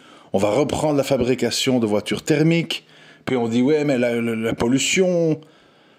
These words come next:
puis quand il y a la guerre en Ukraine, « Ah, le pétrole a passé deux dollars le litre, euh, c'est trop cher, les camions font grève. » Tout le monde est secoué comme des cocotiers, et on tient comme ça les gens dans des,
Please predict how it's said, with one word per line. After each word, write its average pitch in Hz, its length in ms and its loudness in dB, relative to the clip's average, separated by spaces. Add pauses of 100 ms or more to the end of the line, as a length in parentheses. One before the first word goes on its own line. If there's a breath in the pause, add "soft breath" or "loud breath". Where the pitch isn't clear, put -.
puis 120 200 0
quand 110 160 2
il 110 60 2
y 110 40 4
a 107 60 4
la 107 80 2
guerre 110 240 2
en 113 100 4
Ukraine, « 113 580 0
Ah, 147 220 -2
le 147 80 0
pétrole 135 540 0
a 110 80 0
passé 123 480 0
deux 110 180 0
dollars 104 320 -2
le 107 80 -2
litre, 170 460 2
euh, 101 220 -6
c'est - 180 -14
trop - 160 -10
cher, 151 500 -4 (460 soft breath)
les 98 100 -2
camions 113 400 2
font 104 160 -4
grève. » 127 480 -4 (560 loud breath)
Tout 208 120 -2
le 208 40 0
monde 208 220 2
est - 20 4
secoué 151 640 2
comme 147 180 0
des 123 80 4
cocotiers, 113 640 -2 (960 loud breath)
et 131 120 4
on 123 100 2
tient 196 280 0
comme 143 160 0
ça 151 160 0
les 135 120 2
gens 113 340 0
dans 120 160 0
des, 101 220 0